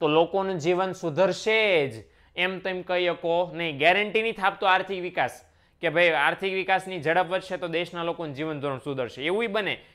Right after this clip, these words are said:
કે થોડાક જ લોકોનું જીવન ધોરણ સુધરે, મોટા ભાગના લોકોની હાલત એમને એમ રહે. ભારતમાં એવું જ બન્યું છે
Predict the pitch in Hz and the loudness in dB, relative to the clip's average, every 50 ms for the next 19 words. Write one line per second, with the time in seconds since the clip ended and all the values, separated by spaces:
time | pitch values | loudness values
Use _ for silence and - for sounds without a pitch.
0 | _ _ 170 165 - - 196 208 220 226 226 240 226 190 220 220 226 220 220 220 | _ _ -6 -6 -2 2 4 4 6 4 4 2 -2 -2 0 -2 0 0 -2 -2
1 | 220 208 170 156 190 196 196 190 175 160 180 170 165 147 135 147 143 123 123 113 | -2 -4 -2 -2 -2 -2 -2 -4 -2 -2 0 0 -2 -4 -4 -6 -6 -4 -4 -6
2 | - - - _ _ _ 147 165 180 180 202 190 175 185 190 196 196 196 190 190 | -6 -8 -16 _ _ _ -2 -2 2 4 4 6 6 6 4 4 0 -2 0 0
3 | 196 - 202 202 196 190 160 151 160 170 185 196 - 196 196 208 208 208 202 175 | 0 0 -2 -4 -2 -4 0 2 2 4 4 2 0 -2 -4 -2 -2 -2 -2 0
4 | 160 147 135 117 139 143 160 170 165 175 185 202 233 247 220 208 220 233 226 220 | 0 0 0 2 2 2 2 0 -2 -4 -2 -2 -2 -2 -2 -2 -2 -2 -2 -2
5 | 208 - 180 175 - _ | -6 -8 -10 -12 -12 _